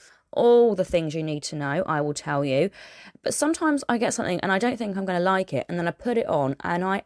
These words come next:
absolutely love it. Usually, let's be honest, if the item is pink, I already think it's gonna be a winner. So it's often colour for me. I think, "Oh, I'm not sure." Oh, I'll tell you, here's a good example.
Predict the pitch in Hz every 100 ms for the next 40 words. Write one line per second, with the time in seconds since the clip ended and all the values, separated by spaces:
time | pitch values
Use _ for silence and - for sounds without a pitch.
0 | _ 175 165 - - - 208 139 - 147
1 | 151 180 175 107 - _ _ _ _ -
2 | - - _ _ 220 233 233 170 151 120
3 | 135 180 - - 151 143 147 - 185 -
4 | 175 160 143 165 139 139 - 120 147 -
5 | - - 151 143 139 135 139 135 139 127
6 | 147 135 143 135 143 131 127 175 170 202
7 | 214 208 - - 180 160 - 135 110 110
8 | 165 165 196 143 - - - - - 170
9 | - - 226 208 226 190 190 247 269 208
10 | 277 302 240 196 175 170 165 160 156